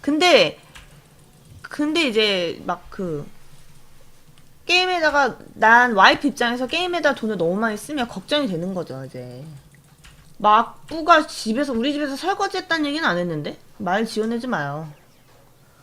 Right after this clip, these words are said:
우리 집에서 살았다고 이제 설거지를 했대.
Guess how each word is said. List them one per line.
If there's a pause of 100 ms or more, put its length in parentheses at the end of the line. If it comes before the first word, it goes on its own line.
(640)
우리
집에서
살았다고
이제
설거지를
했대.